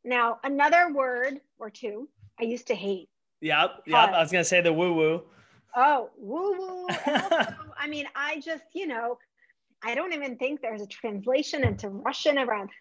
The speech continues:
Speaker 1: like, what is
Speaker 2: <laughs>
Speaker 1: self-care? But also, I mean, I spent most of my life, it was like, "Okay, self-care is for lazy people."
Speaker 2: Yep.
Speaker 1: I definitely wasn't lazy. And it's also, it, or it's for people who,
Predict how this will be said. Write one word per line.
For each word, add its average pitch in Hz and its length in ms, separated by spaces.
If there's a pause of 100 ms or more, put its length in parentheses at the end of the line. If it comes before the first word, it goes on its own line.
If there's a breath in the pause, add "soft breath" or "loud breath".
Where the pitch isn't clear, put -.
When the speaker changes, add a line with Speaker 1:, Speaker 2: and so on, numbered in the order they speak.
Speaker 1:
like, 220 180
what 254 240
is 440 100
Speaker 2:
<laughs> 359 160
Speaker 1:
self-care? 294 440
But 262 120
also, 415 220
I 339 100
mean, 320 160
I 339 160
spent 359 260
most 294 160
of - 60
my 262 140
life, 247 100
it 247 60
was 240 120
like, 233 160
"Okay, 190 260
self-care 320 500
is - 120
for 214 200
lazy 196 440
people." 339 340
Speaker 2:
Yep. 160 420
Speaker 1:
I 202 120
definitely 220 420
wasn't 208 320
lazy. 214 340 (400 loud breath)
And 294 100
it's 285 220
also, 339 300 (240)
it, 605 200
or 403 480
it's 285 180
for 277 120
people 311 380
who, 285 180